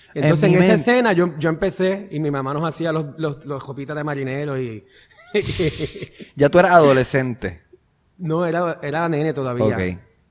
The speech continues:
Speaker 2: Como, yo creo que tenía como diez, era preadolescente, tendría
Speaker 1: Porque
Speaker 2: como
Speaker 1: yo me
Speaker 2: diez años.
Speaker 1: recuerdo, yo de chamaquito, ¿sabes? Menudo era, anda pa'l carajo, la hostia. O sea, yo quería ser parte de Menudo.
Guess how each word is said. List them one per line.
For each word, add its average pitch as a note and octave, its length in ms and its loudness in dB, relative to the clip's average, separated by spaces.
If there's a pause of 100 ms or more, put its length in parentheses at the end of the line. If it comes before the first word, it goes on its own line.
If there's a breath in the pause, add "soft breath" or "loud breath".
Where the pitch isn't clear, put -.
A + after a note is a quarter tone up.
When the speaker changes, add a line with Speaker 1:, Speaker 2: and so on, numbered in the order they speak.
(160)
Speaker 2:
Como, A2+ 800 -14
yo B2+ 140 -12
creo C3 120 -10
que D3+ 120 -8
tenía C#3 200 -8
como C3+ 220 -8
diez, B2+ 100 -8
era E3 180 -4
preadolescente, C#3 640 -6
tendría A#2+ 220 -8
Speaker 1:
Porque D#3 200 -2
Speaker 2:
como D#3 40 4
Speaker 1:
yo D#3 80 2
me - 60 2
Speaker 2:
diez F#3 120 0
años. - 0 -
Speaker 1:
recuerdo, F3+ 420 2 (580)
yo C3+ 840 0
de A2 220 -8
chamaquito, A2 720 -4
¿sabes? G#2 320 -2
Menudo G#2+ 560 0
era, C3 680 -2
anda B2+ 240 -2
pa'l G3 200 -2
carajo, B2+ 440 2
la B2 200 2
hostia. A2 760 2
O - 40 -18
sea, A#2+ 140 -2
yo B2+ 220 0
quería D#3+ 280 0
ser D3 220 -6
parte C#3 320 -4
de C3+ 120 -6
Menudo. G#2 500 -12